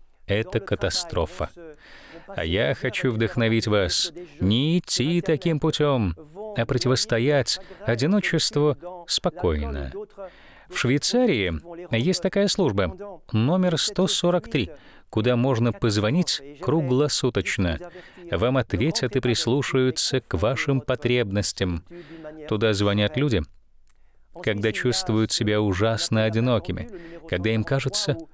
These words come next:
что никто их не понимает и не слышит. Эта служба как протянутая рука помощи, ухо, внимательное к нуждам людей. Но, как я уже говорил ранее,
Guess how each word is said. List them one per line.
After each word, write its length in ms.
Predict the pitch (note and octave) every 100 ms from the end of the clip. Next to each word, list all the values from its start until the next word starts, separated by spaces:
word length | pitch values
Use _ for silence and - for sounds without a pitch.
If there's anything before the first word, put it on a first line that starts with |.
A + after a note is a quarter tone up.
| -
что 220 | - -
никто 260 | C3+ C3 D3+
их 180 | D3 -
не 80 | C#3
понимает 560 | C#3 C#3 C#3 C#3+ C#3
и 60 | C#3+
не 100 | D3+
слышит. 680 | - C3+ C3 - - F3+ - D#3+ - - D#3+ -
Эта 180 | -
служба 640 | - A2 A#2 G#2+ A2 A2 F#2+ - - D3 D#3
как 180 | F#2+ -
протянутая 960 | F#2 F2 B2 B2+ B2 - A#2 A2+ A2+ - C#3+ C#3+
рука 320 | G2 - G#2+
помощи, 640 | - F2+ E2+ - - - - D3 D3 - -
ухо, 500 | A2+ D3 - G2+ E2+ - G#3 G3
внимательное 720 | F2 G2 G#2 A2 - G#2+ G#2+ G#2
к 100 | -
нуждам 400 | G#2+ G2+ G2+ G#2+
людей. 340 | G2+ F#2+ D#2+ - - - - - - -
Но, 680 | G#2 D#3+ G#3 G3+ F#3+ C#3+ - -
как 220 | - B2
я 180 | A2+ A#2
уже 200 | A#2+ A2
говорил 420 | G2+ G2 G#2+ G#2
ранее, 640 | F#2 G#2+ G#2+ G2+ G2 F#2